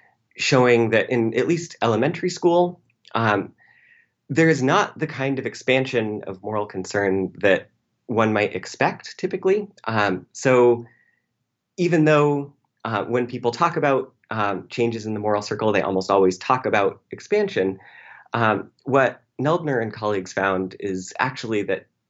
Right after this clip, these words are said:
there tends to be more of a sort of restructuring.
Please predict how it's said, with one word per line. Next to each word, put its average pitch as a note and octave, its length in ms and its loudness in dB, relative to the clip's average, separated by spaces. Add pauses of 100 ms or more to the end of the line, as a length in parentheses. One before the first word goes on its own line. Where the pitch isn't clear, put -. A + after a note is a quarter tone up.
there A#2 220 0
tends C3+ 300 -2
to - 80 -12
be A#2 100 0
more A2 200 2
of G2 100 4
a F#2 220 0
sort G2 200 2
of F#2 60 0
restructuring. E3+ 840 0